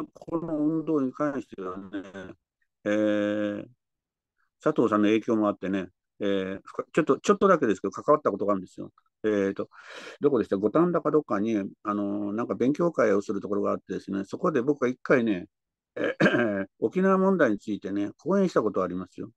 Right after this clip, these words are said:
それから、えーと、もう一回は品川のなんとか、えー、プリンスホテルかな、どっかで、えー、この角丸系の松田明っていうのかな、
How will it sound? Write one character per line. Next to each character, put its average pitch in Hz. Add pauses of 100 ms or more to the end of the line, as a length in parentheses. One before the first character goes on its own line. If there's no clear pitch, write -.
(320)
そ 123
れ 151
か 156
ら、 123 (440)
え - (800)
ー -
と、 110
も 127
う 143
一 135
回 110
は 104
品 147
川 143
の 117
な 123
ん 139
と 123
か、 - (200)
え 110
ー、 113
プ 127
リ 147
ン 160
ス -
ホ 151
テ 139
ル 98
か -
な、 113
ど 139
っ 147
か 107
で、 110 (480)
え 104
ー、 113
こ -
の 117 (240)
角 135
丸 156
系 139
の 120 (120)
松 120
田 185 (120)
明 127
っ 95
て -
い 92
う 95
の 95
か 95
な、 143